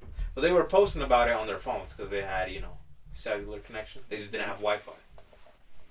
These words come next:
So, my question is, if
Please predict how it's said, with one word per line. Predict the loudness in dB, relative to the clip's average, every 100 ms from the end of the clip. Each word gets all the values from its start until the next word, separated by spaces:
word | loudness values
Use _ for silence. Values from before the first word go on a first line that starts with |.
| -12 -14 -14 -16 -10
So, | -6 -6 -6 -14 -8
my | -2 -2
question | -2 4 4 2 -4 -4
is, | -2 -2 -2 -8 -14 -14 -14 -16 -20 -20 -20 -4
if | 4 6 6 2 -8 -14